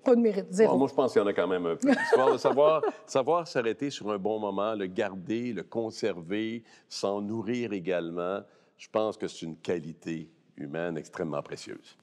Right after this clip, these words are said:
Speaker 1: Ben, je pense qu'il faut apprécier chaque moment de la vie. C'est court.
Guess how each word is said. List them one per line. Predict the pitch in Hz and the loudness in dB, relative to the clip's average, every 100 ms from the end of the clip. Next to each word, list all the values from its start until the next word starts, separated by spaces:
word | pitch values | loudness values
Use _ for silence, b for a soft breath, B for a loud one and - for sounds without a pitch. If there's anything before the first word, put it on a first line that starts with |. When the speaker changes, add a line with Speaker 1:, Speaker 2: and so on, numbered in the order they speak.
| - | -6
Speaker 1:
Ben, | 240 240 | -6 -4
je | |
pense | - 381 | -4 -6
qu'il | - | -4
faut | - 190 | 0 0
apprécier | 170 196 175 - 214 | 0 -4 -6 -6 -8
chaque | - 190 185 | -8 -10 -8
moment | 170 185 208 - | -8 -10 -12 -12
de | 214 | -6
la | 185 165 | -4 -4
vie. | 202 247 | -4 -6
C'est | - 202 | -4 -6
court. | - 285 311 - - | 0 -2 -2 -6 -12